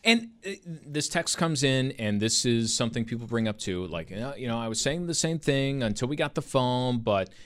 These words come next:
we wanna be able to get a hold of our kid in case of an emergency." You need to chill out. And look, l-, listen, I, you need to chill out. Whatever happened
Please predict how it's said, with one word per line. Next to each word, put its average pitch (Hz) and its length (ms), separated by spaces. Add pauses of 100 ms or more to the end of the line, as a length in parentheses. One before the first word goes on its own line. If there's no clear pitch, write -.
(120)
we 135 100
wanna 156 240
be 147 180
able 147 120
to 143 80
get 156 140
a 147 80
hold 170 380
of 147 100
our 160 160
kid 147 400
in 131 100
case 143 320
of 147 260
an 151 120
emergency." 135 1120 (1900)
You 98 120
need 107 200
to - 80
chill - 520
out. - 440 (600)
And 226 140
look, 262 220
l-, 196 240
listen, - 280
I, 139 160 (320)
you 151 160
need 147 500
to 123 100
chill 107 320
out. 80 180 (440)
Whatever 170 1000
happened 107 600